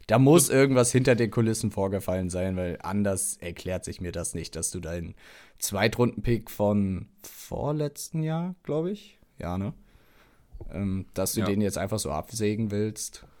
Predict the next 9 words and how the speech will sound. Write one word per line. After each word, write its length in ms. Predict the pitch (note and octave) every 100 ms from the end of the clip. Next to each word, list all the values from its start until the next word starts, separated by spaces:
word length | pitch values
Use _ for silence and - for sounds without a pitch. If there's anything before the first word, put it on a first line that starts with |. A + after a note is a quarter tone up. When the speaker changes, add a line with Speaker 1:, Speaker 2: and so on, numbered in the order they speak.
| -
Speaker 1:
ganz 240 | - F2+
seltsame 440 | E2 E2+ - E2+ E2+
Geschichte. 480 | - - - G2+ G2+ - - - _ _ - - - _ _ _
Speaker 2:
Ja, 160 | E2 F2+
also 120 | G2+
man 80 | G#2+
muss 180 | A2+ A#2
ja 440 | A#2 A2+ A2+ A2 -
sagen, 640 | G2+ G2+ G#2 A#2 A2+ A2